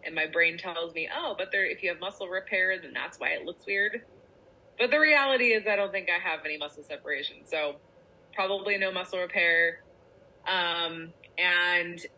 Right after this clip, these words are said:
anything additional, he'll look at right before the surgery and, like, let me know if there's gonna be any changes in the price. But we're landing at about thirty thousand dollars. <laughs> And I'm only getting one procedure, which is the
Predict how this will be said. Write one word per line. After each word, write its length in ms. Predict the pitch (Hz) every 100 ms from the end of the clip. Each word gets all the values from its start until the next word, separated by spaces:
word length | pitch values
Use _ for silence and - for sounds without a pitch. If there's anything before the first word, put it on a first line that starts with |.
| - - -
anything 520 | 196 214 254 247 240
additional, 920 | 202 190 185 185 196 180 175 170 170 - -
he'll 720 | - - 180 175 175 170 -
look 400 | - 165 170 170
at 420 | 170 160 160 151 - - - - -
right 180 | 165 151
before 240 | - 165
the 80 | 151
surgery 440 | - 156 143 147
and, 80 | 143
like, 200 | 143 139
let 100 | 147
me 100 | 143
know 140 | 139 131
if 100 | 139
there's 140 | 151
gonna 140 | 147 139
be 220 | 143 139
any 400 | - 151 151 - -
changes 480 | 214 208 208 202
in 120 | 180 165
the 220 | 151 - -
price. 420 | 277 180 165 - -
But 300 | 220 180 - - - - - - - -
we're 120 | - 220
landing 460 | 226 233 226 226
at 60 | 208
about 340 | 185 143 -
thirty 180 | 185 170
thousand 360 | 175 147 151 139
dollars. 500 | - - - - -
<laughs> 1400 | - - - - - - - - - - - - - -
And 100 | 202
I'm 120 | 214
only 200 | 220 240
getting 240 | 226 220 208
one 180 | 190 185
procedure, 520 | 208 - 277 151 131
which 220 | - -
is 100 | 147
the 120 | -